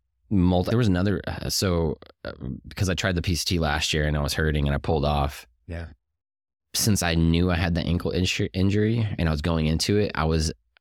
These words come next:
Speaker 1: I think I had a mental preparation of, I can't, my ankle can't get bad.
Speaker 2: Yeah.
Speaker 1: Like, I was, but my mindset now is it's gonna get bad.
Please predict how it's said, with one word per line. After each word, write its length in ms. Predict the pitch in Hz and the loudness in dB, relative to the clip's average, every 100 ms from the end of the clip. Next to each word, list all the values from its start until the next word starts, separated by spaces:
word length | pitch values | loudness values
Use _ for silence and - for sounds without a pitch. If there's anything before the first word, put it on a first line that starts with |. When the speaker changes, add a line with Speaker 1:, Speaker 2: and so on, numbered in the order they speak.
| _ _ | _ _
Speaker 1:
I 80 | 82 | -4
think 220 | - 104 | -2 0
I 40 | |
had 160 | 92 92 | 0 0
a 60 | 78 | 2
mental 380 | 80 78 87 | 2 0 -2
preparation 640 | 78 76 71 67 67 - 69 | -2 -4 -2 -2 -2 -2 -2
of, 320 | 64 60 62 - _ _ _ _ _ _ _ _ _ _ - | -2 -4 -6 -12 _ _ _ _ _ _ _ _ _ _ -8
I 80 | 76 | -6
can't, 540 | - - - 85 76 - _ _ _ _ | -4 -6 -2 -2 -2 -10 _ _ _ _
my 240 | - 80 - | -2 -2 0
ankle 240 | 85 82 | -2 -2
can't 280 | 78 85 65 | -2 -4 -2
get 160 | 69 - | -4 -2
bad. 420 | 62 50 - - _ _ | -4 -4 -10 -14 _ _
Speaker 2:
Yeah. 260 | 95 82 76 | -6 -6 0
Speaker 1:
Like, 280 | 87 76 71 | 2 2 2
I 80 | 85 | 4
was, 340 | 82 69 - - _ _ _ | 4 2 -2 -8 _ _ _
but 140 | 82 82 | 0 2
my 100 | 95 | 4
mindset 380 | 98 95 - 69 | 2 2 0 0
now 260 | 95 90 | 2 2
is 140 | 71 71 | 2 0
it's 220 | 80 - | 0 -2
gonna 240 | 73 85 | 0 0
get 180 | 65 65 | 0 -2
bad. 360 | 64 - 110 | -2 -4 -4